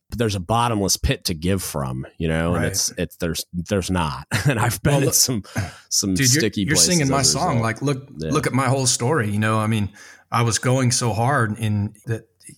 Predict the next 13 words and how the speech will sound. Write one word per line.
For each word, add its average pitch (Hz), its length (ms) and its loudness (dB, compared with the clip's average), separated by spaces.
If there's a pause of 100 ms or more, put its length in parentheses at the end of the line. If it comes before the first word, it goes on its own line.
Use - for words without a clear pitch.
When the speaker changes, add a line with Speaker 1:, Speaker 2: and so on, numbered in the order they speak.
(340)
Speaker 2:
eventually, 113 600 0
i-, 123 280 -8
if 127 320 0
I 135 140 2
had 143 340 0
taken 143 300 0
a 143 40 2
knee 120 380 0 (500)
and 107 140 -2
gotten 117 260 0
the 110 60 2
mental 117 320 4
health, 123 420 0